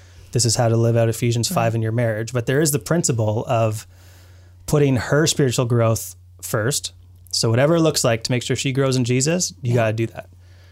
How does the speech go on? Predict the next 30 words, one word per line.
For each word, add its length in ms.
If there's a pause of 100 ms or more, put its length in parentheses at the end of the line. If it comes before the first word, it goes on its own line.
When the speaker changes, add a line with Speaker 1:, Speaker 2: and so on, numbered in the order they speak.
(300)
Speaker 1:
And 240
her 200
physical 440
well-being 480 (360)
has 140
to 80
be 120
Speaker 2:
Mm-hmm. 60
Speaker 1:
in 60
your 120
mind. 240
So 120
whatever 300
it 40
looks 220
like 160
for 120
that 180
to 60
happen, 360
it 60
means 240
you 80
have 140
to 60
be 100
willing 200
to 80
do 140
that, 220